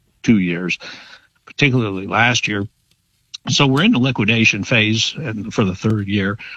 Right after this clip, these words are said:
We'll get cattle inventory numbers on month, uh, next week, and that'll tell us a little more specifically. But what I'm watching for is,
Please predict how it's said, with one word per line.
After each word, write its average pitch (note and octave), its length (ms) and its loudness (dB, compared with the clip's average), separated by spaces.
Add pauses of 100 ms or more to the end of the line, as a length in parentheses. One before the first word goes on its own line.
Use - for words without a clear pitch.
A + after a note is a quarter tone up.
We'll C3+ 120 4
get C#3 280 0
cattle C#3 280 0
inventory B2 440 0
numbers G2 420 -2
on G2+ 180 0
month, G#2+ 280 2 (420)
uh, F#2+ 380 -2 (680)
next A2+ 240 0
week, A#2+ 300 4
and G2 100 -2
that'll A2+ 240 2
tell G#2 260 0
us - 180 0
a - 100 -4
little A#2 260 4
more G2+ 320 0 (100)
specifically. A#2 840 -2 (360)
But G3+ 100 2
what G3+ 220 2
I'm F#3 140 4
watching A#2+ 440 2
for A2+ 420 0
is, G#2+ 400 0